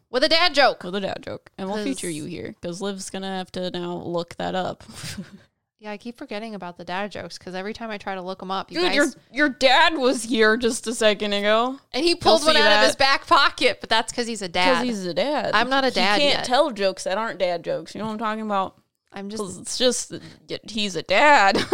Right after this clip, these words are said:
Speaker 2: <laughs>
Speaker 1: And he really pulled it right out of his butt and was like, "You like this one? It's a good one.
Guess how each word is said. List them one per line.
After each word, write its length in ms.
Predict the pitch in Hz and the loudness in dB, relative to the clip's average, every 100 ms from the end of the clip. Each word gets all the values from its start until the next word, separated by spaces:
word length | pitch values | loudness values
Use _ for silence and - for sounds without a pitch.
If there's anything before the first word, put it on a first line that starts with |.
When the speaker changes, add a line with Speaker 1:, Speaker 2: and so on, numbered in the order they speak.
| 415 571 554 | 4 4 4
Speaker 2:
<laughs> 380 | - - - - | 2 0 -4 2
Speaker 1:
And 140 | 359 | 6
he 120 | 330 | 6
really 420 | 302 285 311 330 403 | 6 6 6 6 2
pulled 360 | 370 269 269 254 | 4 4 6 4
it 120 | 220 | 2
right 300 | 220 233 233 | 4 4 6
out 220 | 214 220 | 4 4
of 100 | 220 | 0
his 180 | 202 202 | -6 -8
butt 280 | 196 214 180 | 0 2 2
and 100 | 202 | -4
was 120 | 190 | -6
like, 240 | 185 190 - - - - | -2 -4 -4 -18 -20 -8
"You 120 | 202 | -4
like 260 | 190 202 - | -2 -2 -2
this 240 | 254 - | -4 -2
one? 120 | 262 | -6
It's 200 | 226 - | -6 -8
a 60 | 170 | -12
good 260 | 180 208 - | -10 -10 -10
one. 260 | - 170 | -14 -14